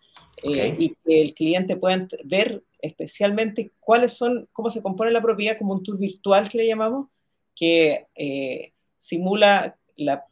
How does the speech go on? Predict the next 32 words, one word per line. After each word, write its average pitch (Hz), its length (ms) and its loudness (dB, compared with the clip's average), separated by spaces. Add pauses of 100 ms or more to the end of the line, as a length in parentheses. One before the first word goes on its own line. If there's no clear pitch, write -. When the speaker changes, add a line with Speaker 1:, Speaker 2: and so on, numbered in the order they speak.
Speaker 1:
la 147 240 -2
presencialidad, 160 920 0
pero 185 240 2
<laughs> 180 320 -6 (380)
en 156 80 -8
definitiva 160 400 -2
le 180 80 2
mostramos 180 340 -4
al 185 80 -8
cliente 190 500 -6
cómo 175 260 -4
ingresamos 165 480 -6
al 175 60 -4
departamento, 175 720 -4
si - 140 -8
miramos 170 300 -2
a 170 40 -2
la 160 100 2
derecha 160 260 -2
está - 160 -6
la 151 100 -2
cocina, 180 460 -6
si 175 120 -12
miramos 160 300 -4
a - 20 -6
la 143 80 -6
izquierda 170 600 -2 (280)
está 156 480 0
el 147 260 -6
pasillo 160 440 -4
para, 147 240 0
eh, - 320 -12